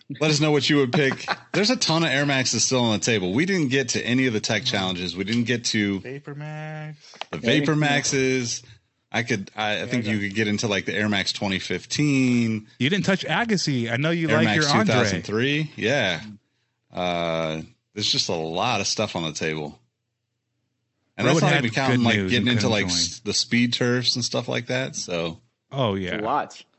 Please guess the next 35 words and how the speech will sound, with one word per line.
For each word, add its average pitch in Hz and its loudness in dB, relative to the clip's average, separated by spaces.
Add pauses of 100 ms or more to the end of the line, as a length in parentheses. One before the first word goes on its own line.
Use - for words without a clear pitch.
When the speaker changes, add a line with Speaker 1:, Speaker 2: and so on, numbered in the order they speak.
Speaker 1:
there's 107 -6
some, 95 -2
there's 101 -4
some, 110 -2
there's 104 -4
some 101 -2
good 110 0
training 107 0
shoes 87 -2
Speaker 2:
I 87 0
mean, 98 -2
Speaker 1:
back 82 -4
in 85 -6
the 82 -4
day 82 -2
too. 90 -2 (340)
Speaker 2:
you 135 -2
took 190 0
the 123 0
S 139 0
C 139 0
two. 143 0
The 117 0
S 147 -2
C 143 2
one 120 0 (600)
didn't 139 0
even 135 2
get 104 4
Speaker 1:
Yeah. 131 2
Speaker 2:
picked. - -6 (240)
So 131 -2
it's, 113 -2
like, 117 0 (760)
steep. - -4